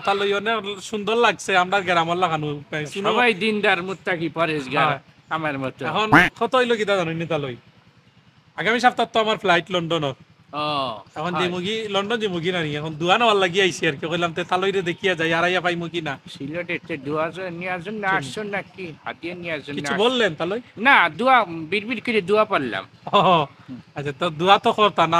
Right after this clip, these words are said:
Speaker 1: আপনারা মুরব্বী মানুষ, দোয়া তো
Speaker 2: হ্যাঁ,
Speaker 1: করা লাগবে।
Speaker 2: আমাদের দোয়া, আমরা পাঁচ ওয়াক্ত নামাজ পড়ি, মসজিদে আল্লাহ দিলে, হজ জাকাত করছি। এ, আমাদের
Speaker 1: হ্যাঁ।
Speaker 2: দোয়া তো অবশ্যই
Speaker 1: আব্বায়ও,
Speaker 2: দরকার।
Speaker 1: আব্বায়ও,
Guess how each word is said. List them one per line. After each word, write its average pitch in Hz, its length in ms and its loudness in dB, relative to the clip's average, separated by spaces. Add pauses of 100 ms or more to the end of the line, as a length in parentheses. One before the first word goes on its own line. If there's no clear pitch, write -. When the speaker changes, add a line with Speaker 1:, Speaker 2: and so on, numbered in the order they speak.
Speaker 1:
আপনারা 190 300 2
মুরব্বী 170 340 -2
মানুষ, 170 260 0 (120)
দোয়া 175 140 4
তো - 20 8
Speaker 2:
হ্যাঁ, 196 180 8
Speaker 1:
করা 127 120 6
লাগবে। 165 140 4
Speaker 2:
আমাদের 214 300 2 (140)
দোয়া, 208 220 8 (500)
আমরা 180 200 -2 (120)
পাঁচ 170 180 4
ওয়াক্ত 208 200 -2 (160)
নামাজ 180 260 2 (120)
পড়ি, 180 280 -4 (240)
মসজিদে 156 440 -6
আল্লাহ 151 200 0 (120)
দিলে, 143 240 -2 (460)
হজ 135 160 0 (100)
জাকাত 147 280 -2 (120)
করছি। 143 380 -4 (540)
এ, - 80 -12 (280)
আমাদের 202 300 -2
Speaker 1:
হ্যাঁ। 170 100 -8
Speaker 2:
দোয়া 190 220 2
তো - 120 -4
অবশ্যই 165 200 4
Speaker 1:
আব্বায়ও, 254 340 8
Speaker 2:
দরকার। 220 140 6
Speaker 1:
আব্বায়ও, 262 360 8